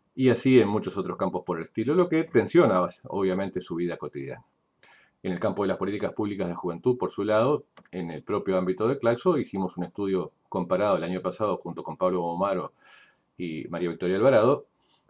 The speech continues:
y un amplio conjunto de colegas, además, que nos colaboraron con sus informes nacionales al respecto, una cier-, un cierto análisis de las tensiones y las paradojas que atraviesan las propias políticas públicas de juventud.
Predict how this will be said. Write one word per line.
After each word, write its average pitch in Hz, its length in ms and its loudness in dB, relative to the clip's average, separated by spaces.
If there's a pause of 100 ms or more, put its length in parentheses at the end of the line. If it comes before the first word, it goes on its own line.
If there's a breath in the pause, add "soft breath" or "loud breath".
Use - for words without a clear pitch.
y 82 220 -10 (420)
un 95 140 -4
amplio 92 400 -4 (300)
conjunto 92 540 -4
de 80 80 -2
colegas, 104 440 -2
además, 92 260 -4
que 78 300 -10
nos - 440 -18
colaboraron 90 460 0
con - 100 -8
sus 78 140 -16
informes 92 300 -4
nacionales 95 420 -6
al 95 80 -4
respecto, 131 520 0 (680)
una 180 200 4
cier-, 156 300 0
un 156 120 -2
cierto 190 240 4
análisis 160 320 4
de 143 60 8
las - 100 4
tensiones 135 360 0
y 135 60 6
las 120 100 4
paradojas 123 600 2 (180)
que 92 600 2
atraviesan 101 420 0
las 101 100 0
propias 107 220 0
políticas 98 420 -4
públicas 87 380 -4
de 76 60 -12
juventud. 67 420 -12